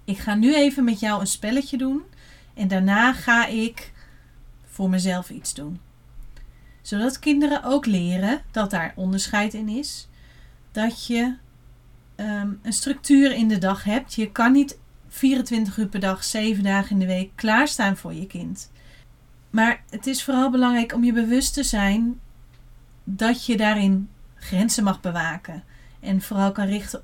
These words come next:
op behoeften. En kies ook even je momentjes. Dus kijk ook naar je kind, van waar heeft hij nu behoefte aan? En kijk naar jezelf, waar heb ik nu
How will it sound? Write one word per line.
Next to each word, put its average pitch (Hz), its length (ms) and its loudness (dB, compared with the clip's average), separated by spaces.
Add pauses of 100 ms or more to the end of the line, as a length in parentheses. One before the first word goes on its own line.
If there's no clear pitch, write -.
op 233 220 -6
behoeften. 202 680 -2 (380)
En 220 340 -2 (540)
kies 269 340 0
ook 233 200 0
even 240 320 0
je 208 100 4
momentjes. 208 800 0 (420)
Dus - 260 -6
kijk 247 320 2
ook 269 120 -2
naar 233 160 2
je 233 140 2
kind, 214 460 -2
van 190 180 2
waar 208 200 4
heeft 214 220 0
hij 226 100 0
nu 233 260 6
behoefte 220 440 -2
aan? 185 360 -2
En 226 120 -4
kijk 226 280 -2
naar 226 160 0
jezelf, 220 440 0
waar 220 160 0
heb 214 180 -2
ik 226 180 -8
nu 214 320 4